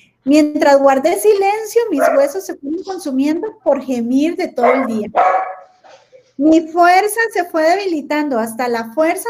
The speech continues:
de uno, ¿verdad? El ánimo de uno se va debilitando como el calor del verano, como si estuviéramos en una sequía. "Porque día y noche tu mano pesaba sobre mí", ¿verdad? Pesa eso, esa condenación, pesa,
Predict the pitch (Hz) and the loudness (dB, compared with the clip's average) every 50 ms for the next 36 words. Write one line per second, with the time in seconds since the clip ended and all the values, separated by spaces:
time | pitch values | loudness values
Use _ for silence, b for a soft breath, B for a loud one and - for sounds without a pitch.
0 | 466 427 311 254 247 262 359 427 427 392 254 214 196 180 196 226 262 262 262 233 | -6 -6 -6 -6 -6 -8 -8 -8 -6 -6 -6 -6 -6 -8 -8 -6 -4 -2 -2 -2
1 | 226 240 302 370 453 440 381 302 269 247 233 226 226 233 262 311 359 415 453 b | 0 0 -2 -2 -4 -4 -6 -4 -4 -4 -6 -6 -6 -4 -4 -4 -4 -6 -10 b
2 | b b b b b b b - 277 262 254 247 254 285 330 370 381 339 302 277 | b b b b b b b -6 -6 -4 -2 -2 0 2 2 2 2 0 0 -2
3 | 254 - 277 269 277 285 339 381 381 - 370 311 285 269 240 240 247 240 220 220 | -2 -2 -2 -2 0 0 -2 -4 -4 -4 -4 -2 -2 -2 -2 -4 -4 -4 -2 -2
4 | 226 233 247 254 311 330 330 294 233 220 233 240 247 240 226 226 226 220 226 - | -2 -2 0 0 0 0 0 0 0 0 0 -2 -2 -4 -6 -6 -6 -6 -6 -6
5 | - - 233 226 254 285 330 392 381 349 285 269 285 302 339 370 349 - - 226 | -6 -4 -4 -2 -2 -2 -4 -4 -4 -4 -4 -2 0 0 -2 -2 -2 -4 -4 -4
6 | 226 - 262 262 240 196 - - - _ _ _ _ _ _ _ _ _ _ _ | -4 -2 -2 0 0 -2 -4 -8 -16 _ _ _ _ _ _ _ _ _ _ _
7 | _ _ _ _ _ _ _ _ - 285 277 269 269 269 262 247 262 294 330 359 | _ _ _ _ _ _ _ _ 0 2 2 2 2 2 2 2 4 4 4 4
8 | 381 403 381 339 330 330 339 339 - 427 392 403 339 269 247 240 247 254 254 277 | 2 2 2 2 2 2 0 0 -2 -6 -4 -4 -4 -6 -6 -4 -4 -4 -4 -6
9 | 311 - 311 294 302 247 220 208 233 233 - 254 226 220 220 269 381 415 320 220 | -6 -6 -8 -8 -8 -8 -8 -8 -8 -8 -8 -8 -8 -8 -8 -8 -6 -6 -4 -4
10 | 302 339 - 294 285 339 - 403 381 339 349 370 403 403 403 349 247 262 269 370 | -4 -2 2 2 2 2 0 -2 -2 0 2 0 0 -2 -2 -2 -2 -2 -2 -4
11 | 359 370 381 381 370 311 285 254 220 226 226 - - 320 330 339 339 339 330 285 | -6 -6 -4 -4 -2 -2 -2 -2 -4 -6 -8 -6 -6 -2 -2 0 0 0 0 -2
12 | 285 269 277 277 - 359 349 339 330 302 | -2 -4 -4 -4 -4 -2 0 0 0 0